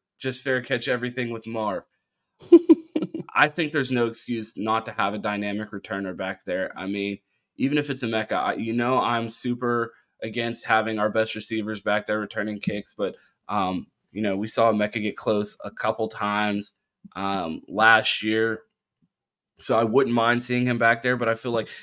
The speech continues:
Speaker 1: he plays such an important role in this team, and you have so much depth at the freshman wide receiver position that, um, one of those freshman receivers needs to be back there, um, or Cam Martinez. I have not heard anything about special teams, and it's kinda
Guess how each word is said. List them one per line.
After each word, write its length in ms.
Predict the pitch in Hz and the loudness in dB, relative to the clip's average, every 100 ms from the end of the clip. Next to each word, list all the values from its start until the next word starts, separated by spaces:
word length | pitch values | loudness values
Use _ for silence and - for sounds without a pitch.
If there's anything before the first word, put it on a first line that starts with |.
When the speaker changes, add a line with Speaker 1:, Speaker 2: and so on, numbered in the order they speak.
| - | -16
Speaker 1:
he 80 | - | -12
plays 280 | 120 135 123 | -2 0 2
such 180 | 127 120 | 0 0
an 80 | 120 | -6
important 360 | 107 123 110 | -2 -2 2
role 160 | 120 120 | 2 2
in 80 | 120 | 0
this 180 | 110 | -6
team, 320 | 95 127 120 117 | -4 0 0 0
and 80 | 104 | -2
you 80 | |
have 160 | 113 104 | 0 -2
so 180 | - 120 | -2 -2
much 300 | 117 113 - | -2 -4 -2
depth 320 | 117 113 - - - _ | 0 0 -2 -20 -20 _
at 200 | 110 110 | -2 -2
the 80 | 104 | -4
freshman 440 | - 123 123 120 | 2 2 2 -2
wide 220 | 117 117 120 | 2 2 2
receiver 360 | 113 117 120 | -2 -2 -2
position 640 | 120 117 120 117 123 120 110 | -4 -2 -2 0 -2 -2 -2
that, 280 | 107 101 - _ _ _ | -2 -2 -6 _ _ _
um, 460 | 101 104 95 90 87 _ _ _ _ | -4 -2 -2 -6 -10 _ _ _ _
one 220 | 113 127 | -2 0
of 60 | 117 | 2
those 120 | 101 | -2
freshman 360 | - 95 - 95 | -2 -6 -4 -6
receivers 460 | 95 98 92 95 | -6 -6 -6 -6
needs 200 | 95 90 | -8 -8
to 60 | 92 | -6
be 120 | 98 | -6
back 320 | 95 98 98 | -2 -2 -2
there, 380 | 107 104 101 95 - | -2 0 0 -4 -4
um, 500 | 95 90 87 80 82 | 0 0 -2 -4 -6
or 100 | 107 | -8
Cam 240 | 107 107 101 | 0 0 0
Martinez. 540 | 95 104 85 65 67 _ _ | -4 -6 -8 -8 -10 _ _
I 80 | - | 2
have 140 | 120 117 | 4 6
not 160 | 107 | 4
heard 180 | 110 104 - | 2 0 -2
anything 340 | 113 117 120 | -2 0 -2
about 240 | 120 113 107 | 0 0 0
special 320 | 113 113 110 | -4 -2 -6
teams, 300 | 117 117 113 | -2 -2 -4
and 120 | 101 | -6
it's 140 | 98 | -6
kinda 440 | - 110 104 101 | -6 -4 -2 -2